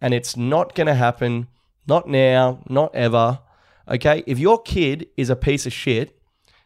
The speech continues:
it's because of you. That's, that's it. That's all it is. You know, I grew up, Shane Warne was my idol from the time I could work out what a hero is. Okay? And all my, eh, what bad habits I have,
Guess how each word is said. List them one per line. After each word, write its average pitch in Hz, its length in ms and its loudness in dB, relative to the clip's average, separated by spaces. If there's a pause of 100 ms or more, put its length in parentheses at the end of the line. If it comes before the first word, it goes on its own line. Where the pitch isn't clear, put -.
(160)
it's 131 180 -2
because 170 680 0 (100)
of 123 180 0
you. 113 340 -2 (1120)
That's, - 360 0
that's 131 360 0
it. - 240 -8 (140)
That's 139 240 2
all 165 280 4
it 120 220 2
is. - 240 -14 (680)
You 123 180 0
know, 123 260 2
I 214 160 2
grew 220 180 -2
up, 180 380 -4
Shane 196 320 0
Warne 156 280 0
was 131 140 -2
my 131 220 2
idol 120 340 2
from 131 240 -6
the 120 60 -4
time 131 280 0
I 123 80 -2
could 123 160 -10
work 120 320 0
out 113 260 -2
what 120 120 -2
a 113 40 -6
hero 110 400 0
is. - 280 -12 (720)
Okay? 123 500 0 (1000)
And 131 140 0
all 196 180 2
my, 175 240 -2 (140)
eh, 165 140 4
what 175 320 -2
bad 170 220 0
habits 151 300 -2
I 127 160 2
have, 123 460 -2